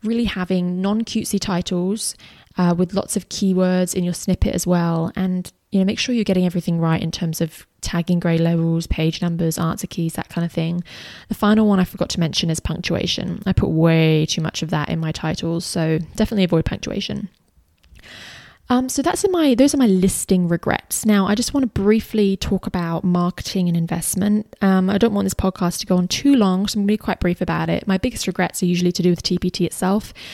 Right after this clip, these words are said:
But in terms of marketing, I guess I do wish that I'd started Instagram sooner, even when I was teaching. Even if I wasn't, like, super committed to it, it would have been good to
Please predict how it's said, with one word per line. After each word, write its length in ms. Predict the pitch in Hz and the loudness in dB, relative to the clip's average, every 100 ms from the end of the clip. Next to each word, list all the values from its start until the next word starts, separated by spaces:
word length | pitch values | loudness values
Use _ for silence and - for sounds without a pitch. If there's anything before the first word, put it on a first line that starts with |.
| - - | -18 -4
But 60 | - | -2
in 40 | 131 | 0
terms 240 | - 294 | 0 0
of 80 | 196 | 2
marketing, 540 | 196 196 - 214 202 | 2 2 0 0 2
I 80 | - | 0
guess 320 | 190 214 202 | 0 0 0
I 80 | - | 0
do 260 | 214 - 214 | -2 0 0
wish 260 | 220 214 | 0 0
that 140 | - - | -4 -4
I'd 120 | 240 | -4
started 540 | - - 233 240 240 - | -4 -2 0 0 0 -2
Instagram 520 | 233 - 226 226 226 | -4 -4 -4 -2 -2
sooner, 540 | - 240 226 233 240 240 - - - | -2 0 2 2 0 -2 -10 -20 -4
even 220 | - 202 | 0 2
when 80 | 208 | 2
I 60 | 190 | 2
was 120 | 190 | 0
teaching. 720 | - 226 214 - 220 214 208 | -2 -4 -4 0 2 2 0
Even 180 | 214 233 | -2 -2
if 60 | 262 | 0
I 60 | |
wasn't, 300 | 247 214 202 | 0 0 -2
like, 180 | 202 190 | -6 -6
super 260 | - 214 202 | -4 -2 -2
committed 320 | - 185 190 | 2 2 2
to 160 | - | 2
it, 80 | 175 | 2
it 40 | 180 | 2
would 80 | |
have 40 | 185 | 4
been 200 | 185 175 | 2 2
good 280 | - 180 180 - - | 4 4 4 0 -8
to 420 | - 175 165 | 0 2 2